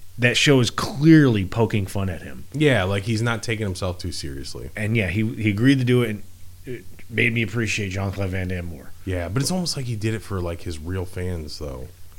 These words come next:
Speaker 2: It's funny to people that aren't really into it just 'cause it's funny, but, like, his real fans wanna see that because they're like, when you were eleven-year-old Steve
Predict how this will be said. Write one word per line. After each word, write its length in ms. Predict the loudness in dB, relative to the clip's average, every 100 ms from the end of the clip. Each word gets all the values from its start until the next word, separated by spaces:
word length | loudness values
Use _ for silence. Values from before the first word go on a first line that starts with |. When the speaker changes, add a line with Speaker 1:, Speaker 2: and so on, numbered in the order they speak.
| -8
Speaker 2:
It's 180 | -2 -2
funny 320 | 0 2 2
to 100 | 2
people 300 | 0 -2 -2
that 140 | -4 -2
aren't 260 | -4 -4
really 260 | -4 -4 -4
into 280 | -4 -2 -2
it 100 | -2
just 180 | -4 -4
'cause 140 | -6
it's 140 | -8
funny, 440 | -6 -6 -4 -4 -4 -4 -6 -6 -4
but, 80 | -2
like, 260 | -2 -4
his 160 | -6 -4
real 180 | -4 -4
fans 340 | -4 -4 -4 -4
wanna 280 | -4 -4 -4
see 240 | -4 -2
that 220 | -4 -6
because 260 | -6 -6 -4
they're 100 | -4
like, 240 | -4 -6 -8 -12 -10 -4
when 200 | 0 2
you 140 | 2
were 320 | 2 0 -2 -6 -12 -6
eleven-year-old 800 | -2 0 0 0 0 0 0 -2
Steve 440 | -4 -4 -2 -2